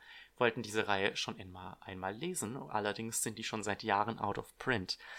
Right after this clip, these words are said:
Mir tun jetzt natürlich die Leute leid, die richtig viel Geld reingesteckt haben, um noch irgendwie gebrauchte Ausgaben zu kriegen, <laughs> aber, äh, es sei, wie es sei. Ich auf jeden Fall freue mich, ich bin gespannt, wie diese neue Ausgabe aussehen wird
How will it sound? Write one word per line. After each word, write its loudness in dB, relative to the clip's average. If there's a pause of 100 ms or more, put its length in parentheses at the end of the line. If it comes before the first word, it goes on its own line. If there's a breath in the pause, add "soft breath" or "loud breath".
(1600 loud breath)
Mir 8
tun 6
jetzt 6
natürlich 2
die 2
Leute 6
leid, 6
die -2
richtig -4
viel 0
Geld 2
reingesteckt 0
haben, 2
um -8
noch -6
irgendwie -4
gebrauchte 2
Ausgaben 4
zu -4
kriegen, -4
<laughs> -10
aber, -4 (920 loud breath)
äh, 12 (260 loud breath)
es 4
sei, 10
wie 6
es 8
sei. 10
Ich 8
auf 6
jeden 4
Fall 6 (340 loud breath)
freue 8
mich, 0
ich -6
bin 0
gespannt, 4
wie -6
diese 2
neue 4
Ausgabe 4
aussehen 6
wird 4